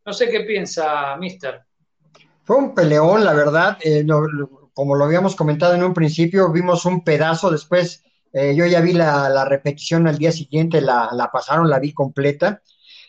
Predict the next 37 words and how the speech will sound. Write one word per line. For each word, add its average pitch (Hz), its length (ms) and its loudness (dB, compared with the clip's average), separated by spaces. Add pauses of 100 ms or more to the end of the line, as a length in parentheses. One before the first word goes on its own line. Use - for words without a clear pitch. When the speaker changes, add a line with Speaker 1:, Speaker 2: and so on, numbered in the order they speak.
(100)
Speaker 2:
y 143 540 0
fue 139 100 -2
un 160 140 -2
peleón, 156 460 2
la 151 100 2
verdad, 135 380 2
mucha 170 420 2
valentía 147 640 -2
por 131 240 -4
parte 165 340 -2
de 135 120 0
los, 123 360 -4
de 123 100 -4
los 123 180 -4
dos 165 200 -2
peleadores, 147 720 0 (340)
el 127 160 -2
aguante 156 540 0
fue 147 240 -8
de, 127 340 0
de 127 160 2
ambos, 170 540 -2 (160)
de, 123 140 -6
de 123 140 -8
Lubin 139 360 -2
sobre 135 260 -2
todo, 202 420 0
fue, 147 240 2 (460)
fue 151 120 2
espectacular, 156 840 -2 (180)
más 160 380 -2
aún 170 240 2
lo 190 80 4
impresionante 156 800 -2
que 160 100 -10
tenía 156 360 0
ya 180 320 0